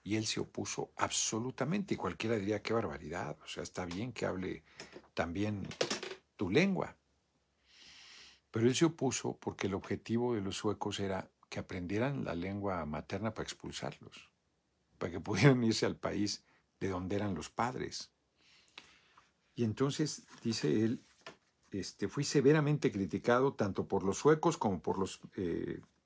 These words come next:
migrantes que no querían o po-, no podían entender con esa medida que lo que se pretendía era facilitar la repre-, la repatriación de los extranjeros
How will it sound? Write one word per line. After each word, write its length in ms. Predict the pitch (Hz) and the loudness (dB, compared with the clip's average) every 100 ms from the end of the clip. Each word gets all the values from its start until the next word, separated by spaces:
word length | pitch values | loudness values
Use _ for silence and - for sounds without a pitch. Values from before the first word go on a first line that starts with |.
| _ _ _ - - | _ _ _ -18 -4
migrantes 640 | 117 107 123 123 117 131 | 0 4 4 4 0 -2
que 120 | - | 0
no 180 | 110 147 | 2 4
querían 400 | 147 120 131 135 | 4 6 6 4
o 120 | 123 | 2
po-, 220 | - - 135 | 2 2 6
no 220 | 135 156 | 8 8
podían 360 | - 135 143 | 8 8 6
entender 540 | 143 120 123 113 131 131 | 2 2 4 8 6 6
con 160 | 110 | 0
esa 220 | 107 117 120 | 2 2 0
medida 440 | 117 110 104 110 | 2 2 4 2
que 120 | - | 2
lo 100 | 92 | -2
que 80 | - | 0
se 80 | 104 | -2
pretendía 800 | - 95 - 98 90 110 120 123 - - - | 0 -4 -2 -4 0 2 2 0 -8 -20 0
era 220 | - 135 | 6 8
facilitar 640 | 131 113 - 98 98 135 135 | 8 4 2 0 4 6 6
la 120 | 127 | 4
repre-, 360 | 90 - - - | 2 0 -2 -4
la 200 | - 104 | -2 -2
repatriación 760 | 92 98 - 95 98 95 120 139 | -2 -4 -2 -2 0 2 2 4
de 100 | 113 | 2
los 160 | 95 | 2
extranjeros 760 | 92 - 95 98 123 127 135 | -2 -4 -4 0 4 4 2